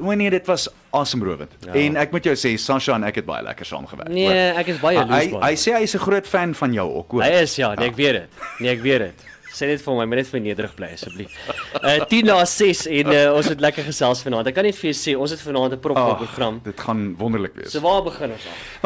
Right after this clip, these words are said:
Speaker 1: Wel, ek moet jou sê, hier's nou, hier's nou 'n jong man wat ek nou mee gesels het vir net 'n paar oomblikke buite en Wikus Meiburg het my nou al klaar beïndruk en ons het nog net vyf minute spandeer.
Speaker 2: <laughs>
Speaker 1: Dis nou ou wat, Wikus, eh, verduidelik gou net v-, vir ons luisteraars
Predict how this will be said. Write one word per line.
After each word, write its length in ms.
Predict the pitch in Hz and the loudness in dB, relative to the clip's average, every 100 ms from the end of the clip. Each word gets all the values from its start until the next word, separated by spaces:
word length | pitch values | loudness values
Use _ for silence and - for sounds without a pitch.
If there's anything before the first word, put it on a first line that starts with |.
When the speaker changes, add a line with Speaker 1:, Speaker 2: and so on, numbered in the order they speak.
| 233 | 0
Speaker 1:
Wel, 60 | |
ek 200 | 226 202 | 2 0
moet 140 | 196 262 | 0 0
jou 100 | 302 | 0
sê, 200 | - 208 165 | 2 0 0
hier's 160 | 202 | -2
nou, 180 | 294 294 - | 0 0 0
hier's 180 | 190 269 | -2 0
nou 100 | 269 | 2
'n 20 | |
jong 180 | 185 170 | 2 0
man 140 | 165 | 0
wat 160 | 156 151 | 0 0
ek 220 | 147 147 | -2 0
nou 180 | 151 151 | 0 0
mee 320 | 135 139 143 139 | -2 0 0 0
gesels 420 | - 143 180 175 175 | -8 -4 -2 0 -2
het 100 | - | -6
vir 200 | - 147 | -2 0
net 220 | 196 233 | 0 -2
'n 60 | - - | -4 0
paar 260 | 214 220 180 | 2 2 2
oomblikke 340 | 139 131 123 | 2 2 2
buite 380 | 104 104 113 107 104 | 0 0 0 -2 0
en 280 | 120 127 127 | 0 0 -2
Wikus 360 | 107 151 160 | -4 0 0
Meiburg 280 | 123 117 131 | 0 2 2
het 120 | 127 | 0
my 60 | 127 | 0
nou 100 | 117 | 2
al 80 | 110 | 2
klaar 280 | - 180 175 | 2 2 2
beïndruk 320 | 143 131 135 | 2 2 0
en 100 | 131 | 0
ons 120 | 127 | -2
het 100 | 120 | -2
nog 160 | 127 110 | -4 0
net 220 | 135 131 | 0 -2
vyf 240 | - 123 123 | -2 -2 0
minute 240 | 113 98 | -4 -4
spandeer. 440 | 104 107 95 101 110 147 - | -6 -4 -2 -2 -2 -4 -6
Speaker 2:
<laughs> 460 | 165 - - - | -6 -6 -16 0
Speaker 1:
Dis 180 | 175 196 | 2 4
nou 160 | 277 226 | 2 4
ou 120 | 202 | 4
wat, 160 | 202 - 120 | 2 -2 -2
Wikus, 440 | 180 294 254 - _ | 0 0 -2 -4 _
eh, 60 | 131 127 - | -12 -12 -10
verduidelik 400 | 165 175 233 - | -2 0 2 0
gou 140 | 220 | 0
net 180 | 214 220 | 0 -2
v-, 180 | - - | -8 -20
vir 160 | - 160 | -8 -4
ons 80 | 127 | 0
luisteraars 520 | 101 98 113 107 - | 0 0 0 0 -2